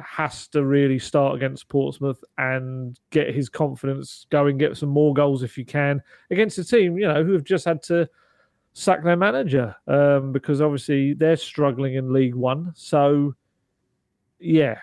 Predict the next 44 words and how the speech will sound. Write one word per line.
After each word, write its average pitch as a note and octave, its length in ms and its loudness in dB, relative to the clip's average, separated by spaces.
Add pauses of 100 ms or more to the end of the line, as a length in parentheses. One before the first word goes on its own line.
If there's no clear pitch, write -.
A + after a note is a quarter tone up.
(160)
it's - 260 -18
kind F3+ 180 -4
of D#3 80 -4
try E3+ 220 0
and D3+ 100 -2
take D3+ 280 -2
advantage C3+ 540 -2
of C3 100 -2
any C#3+ 220 0
of B2 80 0
that C3+ 200 0
that C#3 100 -4
you C3 200 -6
can C3 480 -4
in A#2+ 80 -10
front C#3+ 260 -4
of C#3+ 120 -4
a B2+ 40 -4
good B2+ 240 -4
crowd. C3 640 0
I - 240 -20
think G3 140 -4
it's - 80 -8
sold B2 360 -6
out F3+ 360 -8
as A2+ 80 -10
well, C#3+ 220 -6
Portsmouth - 460 -20
game. D3 200 -14 (160)
Um, C3+ 720 -2 (1000)
yeah, A2+ 360 0
great F#3 300 2
for D#3 100 -4
Sonny, C3 540 0 (100)
and C#3 140 0
hopefully D3+ 340 0
this D3 220 0
is C3 100 -4
the B2+ 80 -4
start C3+ 380 0
of B2+ 80 -10
something C3 380 -8
now, B2+ 240 -4
because B2+ 680 -6